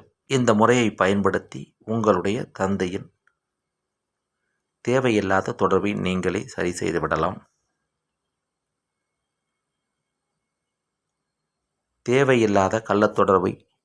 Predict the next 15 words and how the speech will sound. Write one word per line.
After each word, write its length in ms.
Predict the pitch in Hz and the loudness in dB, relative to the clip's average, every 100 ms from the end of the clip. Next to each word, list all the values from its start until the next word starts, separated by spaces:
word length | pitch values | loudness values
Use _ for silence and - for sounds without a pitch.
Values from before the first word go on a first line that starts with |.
| _ _ _ _ _ _ _ _ _ _ _ - | _ _ _ _ _ _ _ _ _ _ _ -4
நீங்களே 440 | 110 127 127 113 127 | 0 2 2 2 2
முறித்து 380 | 101 98 101 98 | 0 0 0 0
விடலாம். 380 | 92 90 92 135 - _ _ _ _ _ _ _ _ _ _ _ _ _ _ _ | 2 2 0 -4 -16 _ _ _ _ _ _ _ _ _ _ _ _ _ _ _
இதை 120 | 123 127 | -2 -2
செய்ய 300 | - 151 165 | 0 2 4
வாய்ப்பு 340 | 110 120 123 117 | 4 2 0 -4
கிடைக்கக்கூடிய 640 | 113 110 - 104 107 95 | -2 -2 -2 -4 -2 -2
நபர்கள் 400 | 92 92 110 135 | -2 -2 -4 -4
செய்து 220 | 101 98 | -2 -2
பார்த்து 300 | 95 92 - 87 | 0 -2 -4 -2
பயன்பெறுங்கள். 680 | 87 87 87 87 85 98 - _ _ _ _ _ _ _ - | 0 0 -2 -4 -4 -10 -12 _ _ _ _ _ _ _ -2
நாங்கள் 400 | 107 131 135 135 | 2 2 2 0
எங்களுடைய 440 | 113 101 98 95 110 | -2 0 0 0 -2
தந்தையுடன் 580 | - 95 101 98 95 101 101 | -2 -2 0 0 0 -2 -8
இல்லை, 300 | 87 87 | -6 -4